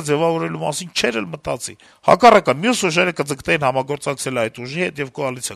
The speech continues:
կազմել։ Իսկ Հայաստանում իրավիճակը բոլորովին այլ է։ Տպավորությունն այնպիսին է, թե Հ Հ Կ-ն ընտրություններում հաղթելուց հետո խուճապի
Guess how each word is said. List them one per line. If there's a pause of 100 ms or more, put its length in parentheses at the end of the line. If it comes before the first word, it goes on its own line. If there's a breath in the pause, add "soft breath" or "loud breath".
կազմել։ (320 soft breath)
Իսկ
Հայաստանում
իրավիճակը (120)
բոլորովին
այլ
է։ (220 soft breath)
Տպավորությունն
այնպիսին
է, (600 loud breath)
թե (200)
Հ
Հ
Կ-ն
ընտրություններում
հաղթելուց
հետո
խուճապի